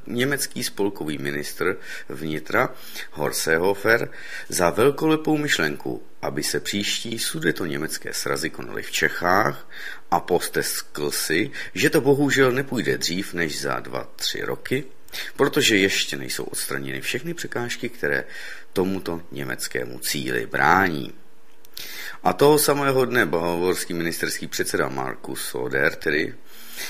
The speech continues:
při projevu na sjezdu Sudetoněmeckého krajského, krajanského sdružení navrhl, aby byli sudetští Němci navrženi na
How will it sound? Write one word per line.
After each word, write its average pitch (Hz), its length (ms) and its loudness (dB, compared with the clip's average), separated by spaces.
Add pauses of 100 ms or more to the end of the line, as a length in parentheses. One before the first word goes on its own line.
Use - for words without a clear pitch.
(140)
při 101 240 8
projevu 85 1040 4
na 71 240 -2
sjezdu 78 400 0
Sudetoněmeckého 78 880 -2
krajského, 65 720 -2
krajanského 69 760 -2
sdružení 67 500 -6
navrhl, 71 480 0 (580)
aby 98 260 4
byli 117 240 4
sudetští 117 520 -2
Němci 104 460 0
navrženi 78 640 -2
na 67 180 -6